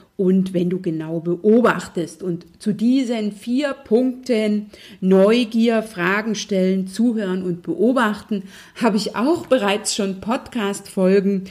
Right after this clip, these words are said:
veröffentlicht. Die findest du ebenfalls in den Shownotes unter w w w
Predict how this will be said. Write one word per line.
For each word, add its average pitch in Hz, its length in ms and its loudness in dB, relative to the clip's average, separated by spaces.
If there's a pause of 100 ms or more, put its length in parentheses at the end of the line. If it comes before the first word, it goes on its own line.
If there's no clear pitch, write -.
(220)
veröffentlicht. 185 840 0 (280)
Die 190 100 2
findest 185 380 4
du 196 120 -2
ebenfalls 185 640 2
in 175 160 2
den 160 180 2
Shownotes 165 600 0
unter 165 280 -6
w 160 100 -2
w 165 140 -4
w 160 180 -2